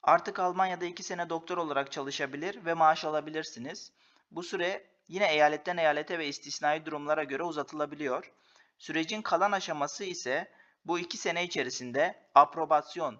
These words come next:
yani denklik başvurusu yapıp diploma denkliğinizi almanız. Eğer uzman iseniz bu aşamadan sonra uzmanlık denkliği için tabip odası yani Ärztekammer ile iletişime geçerek uzmanlık denkliği aşamaları hakkında ayrıntılı bilgi alabilirsiniz.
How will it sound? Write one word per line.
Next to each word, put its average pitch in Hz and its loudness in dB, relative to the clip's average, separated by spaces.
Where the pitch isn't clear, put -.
yani 156 0
denklik 160 -10
başvurusu 135 -4
yapıp 123 -4
diploma 185 2
denkliğinizi 131 -8
almanız. 139 -2
Eğer 185 6
uzman 190 -2
iseniz 180 -8
bu 185 4
aşamadan 175 4
sonra 156 -2
uzmanlık 170 0
denkliği 165 -6
için 180 -12
tabip 175 -2
odası 147 -4
yani 156 2
Ärztekammer 170 2
ile 123 -4
iletişime 143 -6
geçerek 156 -8
uzmanlık 156 -2
denkliği 151 -4
aşamaları 143 0
hakkında 147 2
ayrıntılı 147 0
bilgi 139 -2
alabilirsiniz. 143 -6